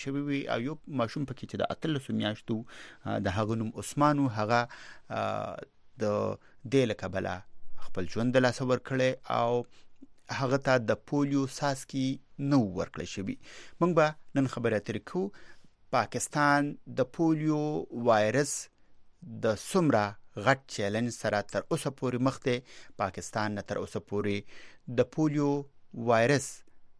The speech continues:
یا دغه ناروغي ولې نه ده ختمه کړی شوې؟ څومره کمپاینونه د دې لپاره چلیدلي دي؟ او حکومتي چارواکي خپل کوششونه څنګه ګڼي؟ د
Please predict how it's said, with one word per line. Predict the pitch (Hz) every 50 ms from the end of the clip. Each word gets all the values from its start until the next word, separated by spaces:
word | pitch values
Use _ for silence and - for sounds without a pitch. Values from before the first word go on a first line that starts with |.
| - - - - -
یا | - 107 113 104 101
دغه | 98 127 117 104 107 101
ناروغي | 98 98 98 95 92 107 107 104 101 95 - - - - - - - - - 117 107 110
ولې | 131 139 147 143 139
نه | 139
ده | 131 139
ختمه | - - 131 - 147 131 123 -
کړی | 127 123 - -
شوې؟ | - 127 123 123 127 - - - - - _ - - - - - - -
څومره | - 180 165 143 123 110 104 101 - _ _ _ - - - -
کمپاینونه | - 110 95 - - 95 98 117 131 143 143
د | 135 131 127 117
دې | 131 131 123
لپاره | - 123 120 120
چلیدلي | 117 - - 120 117 110 110 120 113 117
دي؟ | 107 113 113 113 - _ - - - - - - - - 110
او | 107 104 104 101 104 - - - - _ _ _ _ _ - - -
حکومتي | 107 - - 104 101 98 - - 135 131 127 127 123 123 123 - - - - - - - _ _ _ _ - -
چارواکي | - 135 123 123 123 135 139 139 139 - - 147 143 139 139 139 143 131 - - - -
خپل | - - - 185 175 - -
کوششونه | 110 95 - - 123 - - 113 104 95 101 - - - - - - - - - - - - - -
څنګه | - 170 156 131 101 92 90
ګڼي؟ | 92 92 92 92 - - - _ _ _ - - - - - -
د | 113